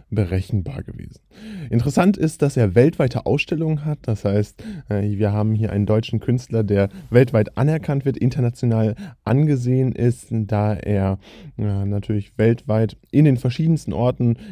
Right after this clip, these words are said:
äh, nahezu auf jedem Kontinent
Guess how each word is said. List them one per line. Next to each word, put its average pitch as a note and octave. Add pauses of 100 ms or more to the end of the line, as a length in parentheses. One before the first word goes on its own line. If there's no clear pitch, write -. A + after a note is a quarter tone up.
äh, G2+
nahezu G#2+
auf G2
jedem A2
Kontinent G#2